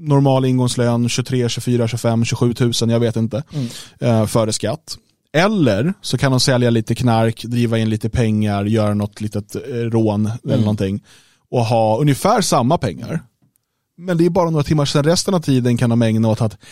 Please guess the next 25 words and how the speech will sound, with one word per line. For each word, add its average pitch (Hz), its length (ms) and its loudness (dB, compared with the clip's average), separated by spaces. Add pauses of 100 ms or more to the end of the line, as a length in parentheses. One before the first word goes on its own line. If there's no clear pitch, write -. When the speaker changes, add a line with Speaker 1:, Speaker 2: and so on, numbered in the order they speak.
(160)
Speaker 1:
hänga 123 360 2
i - 20 2
s-, - 200 -2
med 127 160 0
polarna, 117 760 0
spela 120 260 0
T 120 260 -2
V-spel, 107 600 -2
vad 139 200 0
det 131 40 0
nu 127 200 2
är 113 320 -2
de 120 120 0
tycker 113 180 0
om 104 80 0
att 110 60 2
Speaker 2:
Ja, 110 40 2
Speaker 1:
göra. 107 100 2
Speaker 2:
men 139 80 -2
de 135 80 2
känner 131 280 2
ju 127 100 4
makt - 720 0
Speaker 1:
Ja, 220 160 4
dessutom. 196 340 2